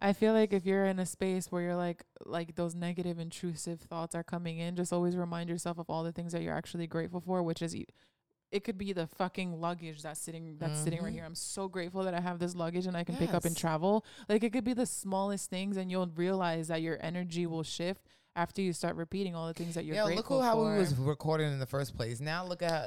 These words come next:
Speaker 2: you
Speaker 1: I
Speaker 2: know what I'm
Speaker 1: know,
Speaker 2: saying?
Speaker 1: I'm just
Speaker 2: Remember when we were losing, we was losing crappy audio, freaking out. Like, <laughs> the fuck? Fuck outta here. I ain't stressing this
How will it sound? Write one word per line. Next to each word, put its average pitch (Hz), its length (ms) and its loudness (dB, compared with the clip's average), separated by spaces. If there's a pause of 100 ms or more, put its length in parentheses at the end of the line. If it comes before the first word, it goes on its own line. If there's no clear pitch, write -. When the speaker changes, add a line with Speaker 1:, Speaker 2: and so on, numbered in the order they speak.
Speaker 2:
you 175 120 -4
Speaker 1:
I 185 80 2
Speaker 2:
know 185 60 4
what - 20 4
I'm 180 80 2
Speaker 1:
know, 185 60 0
Speaker 2:
saying? 226 120 2
Speaker 1:
I'm 226 40 0
just 208 100 0
Speaker 2:
Remember 226 200 -4
when 226 120 -6
we 220 60 -4
were 185 60 0
losing, 185 400 2 (280)
we 220 100 -4
was 233 240 2
losing 208 480 4
crappy 180 480 4
audio, 127 400 6
freaking 135 400 0
out. 87 320 -2
Like, 151 360 0
<laughs> - 40 -8
the 170 180 6
fuck? 202 580 6 (520)
Fuck - 140 -2
outta 180 240 8
here. 123 840 4
I 220 60 -2
ain't 208 160 -6
stressing 117 380 -10
this 113 120 -12